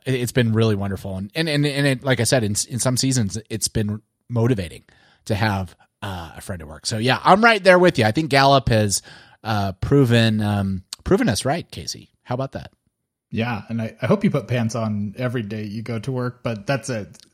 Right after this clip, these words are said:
Speaker 2: We'll, we'll save that
Speaker 1: No,
Speaker 2: for the
Speaker 1: I would just
Speaker 2: H R
Speaker 1: not get
Speaker 2: episode.
Speaker 1: out of bed.
Speaker 2: <laughs> Okay.
Speaker 1: Oh my goodness.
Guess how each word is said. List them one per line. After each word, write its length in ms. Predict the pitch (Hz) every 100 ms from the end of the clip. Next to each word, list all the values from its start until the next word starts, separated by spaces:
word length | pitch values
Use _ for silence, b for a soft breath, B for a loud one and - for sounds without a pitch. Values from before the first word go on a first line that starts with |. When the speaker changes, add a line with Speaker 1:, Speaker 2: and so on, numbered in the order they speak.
| -
Speaker 2:
We'll, 200 | 135 147
we'll 100 | 170
save 200 | 180 147
that 120 | 139
Speaker 1:
No, 100 | 220
Speaker 2:
for 180 | 262 196
the 60 |
Speaker 1:
I 180 | 127 143
would 200 | 156 165
just 220 | 143 180
Speaker 2:
H 60 | 160
R 60 | 139
Speaker 1:
not 260 | 170 180
get 180 | 147 160
Speaker 2:
episode. 40 | 156
Speaker 1:
out 160 | 156
of 300 | 139 101 -
bed. 520 | 151 151 135 104 - -
Speaker 2:
<laughs> 20 |
Okay. 380 | 240 - - 143
Speaker 1:
Oh 120 | 143
my 200 | 120 87
goodness. 800 | 85 208 127 110 107 101 - -